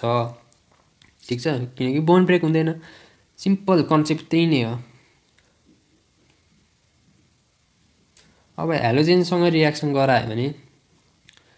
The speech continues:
अब हेलोजेनसँग रियाक्सन गरायो भने, अब सनलाइटको प्रेजेन्टमा रियाक्सन गरायो भने यसले त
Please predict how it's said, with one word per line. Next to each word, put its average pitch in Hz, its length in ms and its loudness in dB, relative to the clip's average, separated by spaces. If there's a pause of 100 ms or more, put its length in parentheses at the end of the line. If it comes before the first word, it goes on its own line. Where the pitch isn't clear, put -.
(180)
अब 143 100 -4
हेलोजेनसँग 151 680 0
रियाक्सन 139 380 0
गरायो 131 260 2
भने, 131 120 -2
अब 139 120 -2
सनलाइटको 151 480 0
प्रेजेन्टमा 151 480 2
रियाक्सन 139 380 -2
गरायो 139 280 0
भने 117 140 -2
यसले 131 240 -2
त 131 60 -4